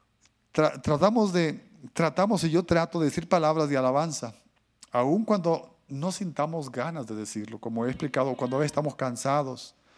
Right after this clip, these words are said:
Entonces empezamos meditando en Dios, alabando a Él, teniendo más aprecio, más amor por Él.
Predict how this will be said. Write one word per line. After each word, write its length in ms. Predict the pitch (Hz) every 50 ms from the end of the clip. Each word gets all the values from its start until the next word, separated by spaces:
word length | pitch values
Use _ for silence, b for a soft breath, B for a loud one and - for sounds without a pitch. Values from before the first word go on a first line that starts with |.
| b b b b
Entonces 340 | b - 143 151 151 151 -
empezamos 920 | - 139 135 131 131 135 123 - 156 160 165 156 143 127 - - - - - _ _ _ _ _ _ _ _ _ _ _ _ _ _ _ _ _ _ _ _ _ _ -
meditando 480 | 107 101 98 98 - - 120 139 147
en 80 | 160 151
Dios, 540 | 143 147 139 135 139 143 135 - - - - _ _ _ _
alabando 480 | - 104 101 104 110 120 135 143 143 139
a 80 | 131
Él, 180 | 131 135 139 143 b b b b b _
teniendo 280 | - 104 113 117 131 113
más 200 | 117 127 127 143
aprecio, 580 | 135 - - 135 139 127 127 - 143 143 147
más 480 | 143 139 120 117 123 127 139 131 - - _
amor 340 | 131 123 123 127 135 139 147
por 140 | - 165 139
Él. 200 | 139 139 143